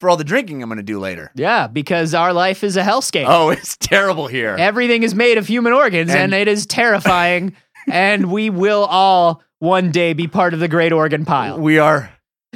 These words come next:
Speaker 1: we are plants, and they are us.
Speaker 2: Daddy, all I see for miles are human organs.
Speaker 1: That's right. That's because your, your eyeballs are made out of tiny little grapes.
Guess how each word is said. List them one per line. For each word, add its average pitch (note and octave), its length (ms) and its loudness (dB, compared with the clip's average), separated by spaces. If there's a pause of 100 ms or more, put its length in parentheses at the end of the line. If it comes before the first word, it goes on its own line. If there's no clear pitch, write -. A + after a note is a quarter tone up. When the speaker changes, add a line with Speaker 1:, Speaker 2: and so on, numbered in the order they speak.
Speaker 1:
we D3+ 140 2
are D#3+ 140 4
plants, F#3 440 0
and F3 100 -2
they F3 100 4
are F3 160 4
us. F3+ 380 2
Speaker 2:
Daddy, B4+ 560 2
all C#5 240 4 (100)
I C5 80 4
see B4 560 2 (200)
for C5 180 2
miles A4+ 1000 2 (200)
are A4+ 180 4
human D5+ 680 4 (360)
organs. G#4 800 0
Speaker 1:
That's C#3+ 300 0
right. B2 200 2
That's C#3+ 140 0
because D#3 320 -2
your, C3 180 -2 (300)
your B2+ 140 -2
eyeballs E3 440 2
are D3 60 -8
made D3+ 160 2
out D3+ 140 2
of C#3 100 -6
tiny F#3 260 -2
little F#3+ 240 -2
grapes. F#3 580 -2